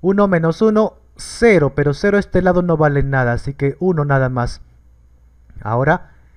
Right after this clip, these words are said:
para seguir dividiendo y que resulte con decimales, tiene que bajar acá un número.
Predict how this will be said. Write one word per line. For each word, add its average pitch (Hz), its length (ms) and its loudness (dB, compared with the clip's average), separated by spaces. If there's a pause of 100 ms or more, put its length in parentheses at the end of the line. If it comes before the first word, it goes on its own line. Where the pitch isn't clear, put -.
(220)
para 131 220 0
seguir 151 520 4
dividiendo 180 640 2
y 180 80 2
que 143 160 0
resulte 147 460 0
con 127 200 -2
decimales, 196 720 0 (680)
tiene 220 300 2
que 196 120 2
bajar 175 320 0
acá 180 480 -2
un 220 240 -4
número. 147 560 0